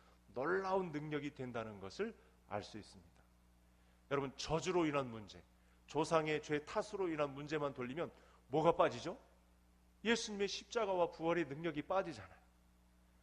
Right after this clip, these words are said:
우리를 성령의 생명의 법으로 이끄신 이 예수님의 놀라운 사건의 역사가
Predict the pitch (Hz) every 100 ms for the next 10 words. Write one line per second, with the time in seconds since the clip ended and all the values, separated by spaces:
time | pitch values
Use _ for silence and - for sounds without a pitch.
0 | _ _ _ _ 156 185 180 170 - 190
1 | 202 196 196 180 - - - - 247 240
2 | 214 202 185 175 175 170 - - 202 202
3 | 214 214 226 233 233 220 196 208 233 240
4 | 226 220 - - 202 180 151 147 139 147